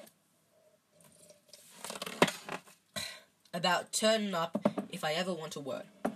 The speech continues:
They're just deep, deep mind centaurs. They know, they know things. Just don't let on much."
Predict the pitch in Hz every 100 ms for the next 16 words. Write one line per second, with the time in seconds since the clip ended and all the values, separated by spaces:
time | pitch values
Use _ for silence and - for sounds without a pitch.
0 | - - _ - - - - 196 220 226
1 | 247 - - 180 180 180 160 151 - 160
2 | - 240 - - - 170 165 165 151 -
3 | 147 147 - - - - - _ _ -
4 | _ - - - _ - 202 196 190 190
5 | 196 233 233 226 226 - - 196 185 202
6 | 226 226 165 - - 196 - 143 - -
7 | - - - - - - 220 - - 254
8 | 269 208 208 185 156 131 - - -